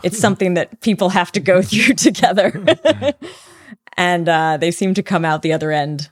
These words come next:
you know, in a good mood. And then there's, there's a few projects that I just wanna kinda do a shout out to because, you know, the Zero Knowledge podcast, starting as a blockchain podcast and evolving into a Zero Knowledge podcast,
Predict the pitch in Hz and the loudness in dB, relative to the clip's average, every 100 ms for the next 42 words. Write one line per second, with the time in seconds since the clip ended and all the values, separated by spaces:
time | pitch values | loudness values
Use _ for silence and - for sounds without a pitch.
0 | _ _ _ 143 - 139 - _ _ _ | _ _ _ -12 -10 -12 -14 _ _ _
1 | _ - 156 156 143 143 143 131 - _ | _ -2 -2 0 -2 -4 -4 -6 -10 _
2 | _ _ _ _ _ - 214 262 466 427 | _ _ _ _ _ -2 0 2 0 -2
3 | 320 - - 220 226 247 - 349 - 320 | -2 -4 -2 0 0 0 0 0 0 -2
4 | 330 311 - 202 180 165 185 - 180 175 | 0 -4 -2 2 2 2 -2 0 -2 0
5 | 165 160 - - 170 151 147 156 143 - | 0 -2 -6 -4 -2 0 -2 -4 -2 0
6 | 160 196 - 165 160 190 160 - - _ | 2 2 0 -2 0 0 -2 -4 -14 _
7 | - 202 175 175 180 240 294 247 226 208 | -2 0 0 0 2 4 4 4 2 0
8 | - 156 - - - - - - - - | 0 -2 -2 -8 -8 -12 -18 -16 -14 0
9 | 180 180 185 180 175 156 156 156 147 - | 2 4 2 0 -2 0 0 -2 -6 -6
10 | 151 143 143 143 151 156 - 156 143 147 | -4 -4 -4 -2 -2 -2 -4 -4 -4 -4
11 | 143 135 - 135 135 - - 147 139 143 | -4 -4 -2 -2 -2 -6 -6 -6 -2 0
12 | 156 160 147 147 143 135 135 135 131 - | 0 -2 -4 -4 -6 -4 -4 -4 -6 -4
13 | 135 131 131 143 | -6 -4 -4 -4